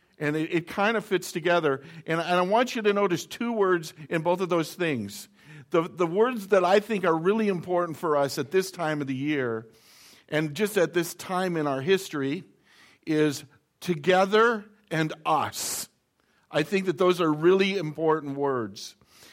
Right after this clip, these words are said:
And I know that not all of you are in this room, and I hope that a lot of you are online, but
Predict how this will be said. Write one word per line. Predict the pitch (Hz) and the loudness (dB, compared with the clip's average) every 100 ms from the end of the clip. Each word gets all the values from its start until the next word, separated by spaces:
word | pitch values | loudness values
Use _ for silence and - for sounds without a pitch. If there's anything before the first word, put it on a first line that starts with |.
| _ | _
And | 170 160 | 0 2
I | 175 | 4
know | 208 208 | 4 4
that | 180 | 4
not | 175 180 208 | 2 4 6
all | 202 208 | 8 8
of | 185 | 6
you | 180 175 | 4 4
are | 165 | 4
in | 165 | 2
this | 160 - | -2 -2
room, | 156 160 160 | -4 -2 0
and | 151 | 0
I | |
hope | 151 185 | 2 2
that | - 160 | 2 2
a | |
lot | 147 160 175 214 | 2 2 4 4
of | 175 | 4
you | 160 | 2
are | 147 | 4
online, | 139 143 151 151 127 123 - - 151 147 143 | 4 2 0 0 0 -4 -10 -20 -20 -8 0
but | 160 | 0